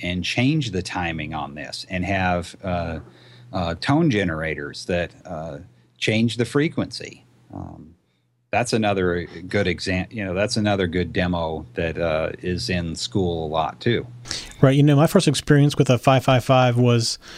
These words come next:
Speaker 2: uh, like you said, with the decade counters. It was a D J light system that was making the lights flash.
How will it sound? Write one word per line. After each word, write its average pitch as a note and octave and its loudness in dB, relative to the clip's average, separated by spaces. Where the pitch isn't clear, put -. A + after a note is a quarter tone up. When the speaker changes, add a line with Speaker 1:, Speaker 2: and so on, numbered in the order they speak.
Speaker 2:
uh, B2 6
like B2 4
you C#3+ 8
said, C#3+ 4
with A#2+ 2
the A#2 2
decade C3 4
counters. D#3+ 4
It D3 10
was C3 6
a C3+ 2
D C#3+ 8
J C3+ 6
light B2+ 4
system B2 4
that A#2+ 4
was A2+ 2
making C3 6
the B2 4
lights A#2+ 4
flash. - 2